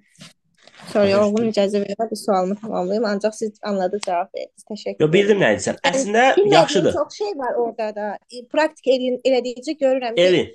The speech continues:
Speaker 1: e, məsələn, ted, ted Talk-lar dinləyəndə
Speaker 2: Duolingo
Speaker 1: eşidirəm sözləri
Speaker 2: Yox,
Speaker 1: və
Speaker 2: Duolingo bilirsiniz ki, e, nəyə yaxşıdır, guys?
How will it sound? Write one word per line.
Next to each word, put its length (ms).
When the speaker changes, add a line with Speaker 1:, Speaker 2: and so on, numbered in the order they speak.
Speaker 1:
e, 60
məsələn, 360
ted, 220
ted 240
Talk-lar 340
dinləyəndə 240
Speaker 2:
Duolingo 340
Speaker 1:
eşidirəm 400
sözləri 540
Speaker 2:
Yox, 80
Speaker 1:
və 120
Speaker 2:
Duolingo 420
bilirsiniz 320
ki, 100
e, 80
nəyə 360
yaxşıdır, 460
guys? 280